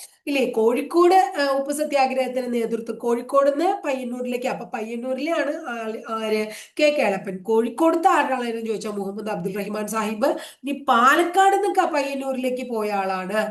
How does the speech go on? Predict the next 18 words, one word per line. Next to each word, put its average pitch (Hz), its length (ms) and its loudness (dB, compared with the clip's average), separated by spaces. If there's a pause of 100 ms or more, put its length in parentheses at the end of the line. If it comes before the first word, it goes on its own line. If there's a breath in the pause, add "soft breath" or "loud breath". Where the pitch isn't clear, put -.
(300 loud breath)
അതാ 233 360 -2 (240)
ടി 302 320 -2
ആർ 202 360 -4
കൃഷ്ണസ്വാമി 254 840 -2
അയ്യർ. 190 840 -2
ടി 233 540 0
ആർ 190 720 2 (540 loud breath)
കൃഷ്ണസ്വാമി 247 1120 0
അയ്യർ. 196 380 -2
ക്ലിയർ 262 340 -2
ആയോ 247 240 2
മക്കളെ? 240 380 0
അപ്പൊ - 400 -8
പാലക്കാട് 285 960 0
നിന്ന് 196 480 -8 (260 loud breath)
പയ്യന്നൂരിലേക്ക് 202 1300 0
ജാഥ 202 500 -2
നയിച്ചത് 196 680 -2